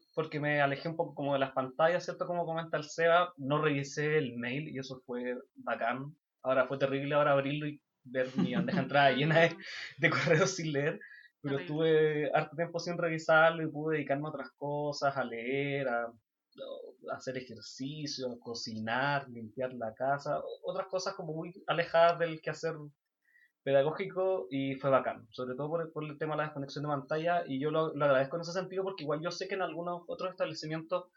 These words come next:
Speaker 1: han dado recesos o pretenden dar recesos, pero no son tan recesos, sino que les
Speaker 2: Mm.
Speaker 1: ponen como reflexión o cambio de actividades, pero igual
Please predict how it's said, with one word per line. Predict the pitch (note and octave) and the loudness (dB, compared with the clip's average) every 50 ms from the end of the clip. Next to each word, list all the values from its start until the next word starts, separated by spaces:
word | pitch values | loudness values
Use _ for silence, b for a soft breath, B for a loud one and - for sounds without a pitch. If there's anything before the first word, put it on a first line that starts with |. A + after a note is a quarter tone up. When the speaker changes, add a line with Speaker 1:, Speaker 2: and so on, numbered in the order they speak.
| b b b b b b b b b b _ _ _ | b b b b b b b b b b _ _ _
Speaker 1:
han | - D3+ D#3 D#3 D3+ | 2 2 2 2 4
dado | D3+ D#3 E3 F3+ F3+ | 4 6 6 6 4
recesos | F3+ F#3+ - - - G3+ G#3 - A#3+ A3 - | 2 0 -2 -2 0 0 0 0 0 -2 -2
o | E3+ D#3 | -2 -2
pretenden | D#3+ D3 D#3+ D#3 E3+ E3+ | -2 -2 -2 -2 2 2
dar | E3 F3+ | 4 4
recesos, | F3+ F3 - G3+ F#3+ - - - | 2 0 -2 -4 -6 -6 -2 0
pero | F3 D#3 | 0 2
no | D3 C#3 C3+ | 2 2 0
son | - - G3 G3+ - | 0 -2 -4 -2 0
tan | - G#3 G#3 G3+ | 2 2 2 2
recesos, | F#3 F3 - - A3 A3 - - F3 - | 2 0 2 2 0 0 0 -2 -4 -4
sino | - C#3+ D3+ D3+ | -2 -2 -2 -2
que | D#3+ E3 | -2 -2
les | D3+ C#3+ | -2 -2
Speaker 2:
Mm. | - F#3 | -2 -2
Speaker 1:
ponen | E3 E3 E3+ D#3+ E3 | -2 -2 -2 -4 -4
como | - D#3+ D#3 D3 C#3+ C#3 C3 B2+ B2 B2 A#2 | -4 -4 -2 0 2 2 2 2 2 2 0
reflexión | A#2+ B2+ B2+ - - C3 B2 A#2+ - - - - C#3+ D3 D#3 E3+ E3+ E3+ E3 E3+ E3 E3 D#3 | 0 -2 -6 -8 -6 -4 -4 -4 -4 -8 -8 -6 -2 0 2 2 4 4 4 4 4 2 2
o | C#3+ C3+ | 2 0
cambio | C#3+ D3+ D#3+ E3+ D#3+ | 0 2 2 2 0
de | D#3+ | 0
actividades, | - C#3+ C3+ C#3+ D3+ E3+ E3+ - | -2 -2 0 2 2 0 0 -2
pero | F#3 E3 D#3 | -4 -2 -2
igual | C#3 B2 C3 C#3 D#3+ F3 F3+ F3+ - | 0 6 6 6 6 6 4 -2 -10